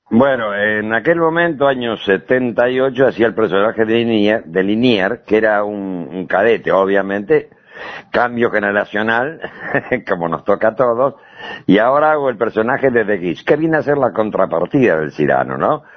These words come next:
Los dos compiten por una misma señorita, como es un clásico en la vida, y De Guiche es un noble, un noble, y Cirano es un personaje más popular, más de los cadetes, este,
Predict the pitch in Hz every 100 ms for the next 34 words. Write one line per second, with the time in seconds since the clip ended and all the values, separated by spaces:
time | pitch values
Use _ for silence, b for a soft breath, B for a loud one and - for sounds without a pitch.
0 | B B B 73 82 78 104 101 98 92
1 | 98 110 87 85 85 90 90 80 80 82
2 | 92 107 92 117 90 76 73 76 73 80
3 | 78 76 64 71 80 104 90 98 110 B
4 | B B B B - 92 110 131 151 165
5 | 131 120 117 101 78 69 65 _ _ 76
6 | 87 95 101 110 123 135 160 170 98 92
7 | 87 87 85 82 - B B - 123 131
8 | 131 101 101 95 95 87 90 98 92 90
9 | 87 82 71 85 104 110 101 98 - B
10 | B B 90 101 90 85 - 80 87 101
11 | 98 87 92 95 85 78 71 80 78 73
12 | 73